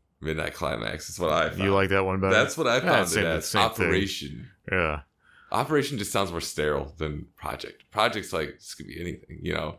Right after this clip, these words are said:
Speaker 1: Operation is direct.
Speaker 2: Well, that, I would say the opposite. I think project's more sterile a word, but that's all right.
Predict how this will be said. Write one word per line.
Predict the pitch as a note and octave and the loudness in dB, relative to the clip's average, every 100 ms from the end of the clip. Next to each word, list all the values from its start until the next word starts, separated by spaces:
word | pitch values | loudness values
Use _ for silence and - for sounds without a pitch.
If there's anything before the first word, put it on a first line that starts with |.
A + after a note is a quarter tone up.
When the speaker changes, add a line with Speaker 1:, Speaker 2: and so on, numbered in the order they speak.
| - | -4
Speaker 1:
Operation | - F2 E2+ E2+ D#2 C2 | -2 0 2 0 -2 -6
is | A#1+ - _ _ _ | -8 -10 _ _ _
direct. | C#2+ C2+ G1+ - - _ _ _ _ _ _ _ _ - | -8 -6 -6 -8 -20 _ _ _ _ _ _ _ _ 0
Speaker 2:
Well, | F#2 | 2
that, | G#2 - - | 0 -2 -6
I | F2+ | -4
would | E2+ | 0
say | F2 | 2
the | F2 | 2
opposite. | F#2+ - E2+ | 0 -2 -4
I | D#2+ | -2
think | E2 | -2
project's | - F#2 F2 - | 0 0 0 -4
more | F2 | -6
sterile | E2 G2 E2+ | -2 0 2
a | E2+ | 2
word, | E2+ F2 E2+ | 2 0 0
but | |
that's | G2+ B2+ | -2 0
all | A#2+ | -2
right. | A#2 F2+ | -2 -4